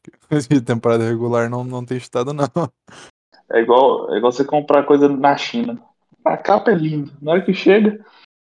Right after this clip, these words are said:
Speaker 2: é outros quinhentos. <laughs>
Speaker 1: Não dura, né? Só vai até
Speaker 2: Não
Speaker 1: pré-season,
Speaker 2: dura.
Speaker 1: depois disso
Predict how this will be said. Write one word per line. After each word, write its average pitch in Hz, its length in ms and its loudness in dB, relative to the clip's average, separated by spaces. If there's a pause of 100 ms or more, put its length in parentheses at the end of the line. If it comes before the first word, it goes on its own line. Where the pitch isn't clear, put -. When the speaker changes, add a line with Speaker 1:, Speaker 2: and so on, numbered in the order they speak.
(220)
Speaker 2:
é 180 80 0
outros 190 220 -4
quinhentos. 139 340 -10
<laughs> - 1600 -12 (920)
Speaker 1:
Não 170 240 4
dura, 170 340 8
né? 151 320 -2
Só - 200 -2
vai 175 140 4
até 214 100 0
Speaker 2:
Não 202 40 0
Speaker 1:
pré-season, 151 340 -2
Speaker 2:
dura. 127 320 4
Speaker 1:
depois 131 240 -8
disso 139 160 -12